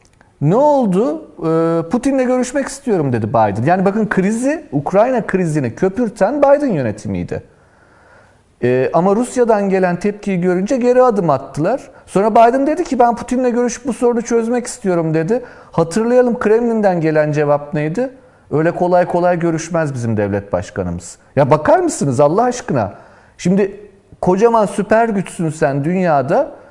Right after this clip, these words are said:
Ee, Mısır, e, Suudi Arabistan'da bunu yaşadın, üstüne Ukrayna'da bunu yaşadın, şimdi gidip görüşmeye çalışıyorsun. Peki, bu da okey. Ee, sonra efendim İsrail konusunda neydi vaatleri?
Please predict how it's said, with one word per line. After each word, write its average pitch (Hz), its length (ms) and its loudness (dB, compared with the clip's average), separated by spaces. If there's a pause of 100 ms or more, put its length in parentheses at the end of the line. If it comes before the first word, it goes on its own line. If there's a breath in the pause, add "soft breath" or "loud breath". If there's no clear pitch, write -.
(320 loud breath)
Ee, 151 380 6
Mısır, 220 340 -2
e, 151 100 0
Suudi 202 360 0
Arabistan'da 175 600 0
bunu 208 140 -2
yaşadın, 202 480 -2
üstüne 208 340 -4
Ukrayna'da 196 640 0
bunu 208 120 -2
yaşadın, 180 380 -2
şimdi 208 360 -4
gidip 214 240 -4
görüşmeye 220 480 -2
çalışıyorsun. 139 760 -4 (580 soft breath)
Peki, 196 460 -2
bu 190 120 -2
da 180 100 4
okey. 180 480 -4 (640 soft breath)
Ee, 139 720 0
sonra 247 360 0
efendim 226 380 -2
İsrail 240 400 2
konusunda 135 680 -2
neydi 202 420 0
vaatleri? 131 640 0